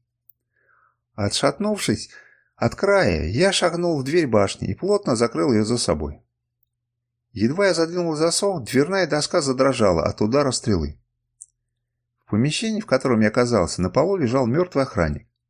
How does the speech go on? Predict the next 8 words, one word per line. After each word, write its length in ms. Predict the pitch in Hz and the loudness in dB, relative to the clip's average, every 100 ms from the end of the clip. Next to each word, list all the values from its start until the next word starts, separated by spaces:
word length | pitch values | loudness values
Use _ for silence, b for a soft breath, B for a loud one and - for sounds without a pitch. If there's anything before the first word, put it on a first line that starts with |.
| _ _ _ _ _ _ _ | _ _ _ _ _ _ _
Но 140 | 98 104 | -4 0
Гарольда 380 | 147 202 180 | 0 0 0
и 40 | 151 | -2
Хелену 420 | - 202 214 185 | -2 -2 -2 -4
я 220 | 147 196 | -2 0
уже 200 | 175 156 | 2 0
не 100 | 147 | -2
обнаружил. 640 | 143 113 92 80 71 76 | -2 -2 0 0 -4 -10